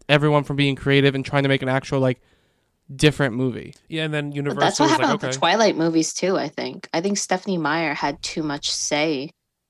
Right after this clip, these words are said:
Speaker 1: Oh,
Speaker 3: going on
Speaker 1: really?
Speaker 3: in the Twilight movies. Yeah. Did, and then, like, I was looking at, like, I brought it up again.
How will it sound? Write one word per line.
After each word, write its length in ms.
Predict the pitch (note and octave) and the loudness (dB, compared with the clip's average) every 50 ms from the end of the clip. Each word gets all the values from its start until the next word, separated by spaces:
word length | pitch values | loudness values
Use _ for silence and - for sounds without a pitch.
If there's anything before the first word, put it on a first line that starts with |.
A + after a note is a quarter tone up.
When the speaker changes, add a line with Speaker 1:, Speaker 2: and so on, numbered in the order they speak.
| _ _ - | _ _ 0
Speaker 1:
Oh, 100 | - - | 4 4
Speaker 3:
going 120 | - - B2 | 6 6 6
on 40 | A#2+ | 4
Speaker 1:
really? 160 | A#2+ A#2+ C3 | 6 6 4
Speaker 3:
in 60 | E3 F#3 | 2 2
the 100 | B2+ - | -2 -6
Twilight 480 | - - D3 C#3 C#3 C#3 C#3 C3+ - | -6 -4 -2 -2 0 -2 -2 -4 -6
movies. 500 | C#3 C#3 C3 C3 C#3 C3+ C#3 D3+ D#3 - - | -6 -8 -8 -8 -8 -8 -8 -8 -10 -12 -6
Yeah. 260 | - D3 C#3 A2+ - - _ - - - - _ | -2 0 0 0 -2 -4 _ -16 -20 -20 -18 _
Did, 200 | - G#3 G#3 - - | -2 -2 -2 0 0
and 120 | G#3 G#3+ A3+ | 0 2 2
then, 160 | B3 C4 D4 | 2 2 2
like, 180 | D4+ C#4+ C#4 | 2 2 2
I 120 | - - G#3+ | 2 2 2
was 160 | G#3 G#3 G#3 | 2 0 -2
looking 260 | A#3 A#3 C4 B3+ B3 | -4 -4 -4 -2 -2
at, 140 | A#3 G3 - - - | -2 -2 -4 -4 -2
like, 180 | - G3+ G3+ G3 - | 2 2 2 2 2
I 80 | - | -2
brought 240 | F#3 - F#3 G3 G#3 | 0 2 0 0 0
it 80 | G#3+ G3+ | 0 0
up 140 | G3+ G3+ F#3 | 0 -2 -2
again. 260 | F3 D3+ D#3 F#3 | -2 -2 -2 -2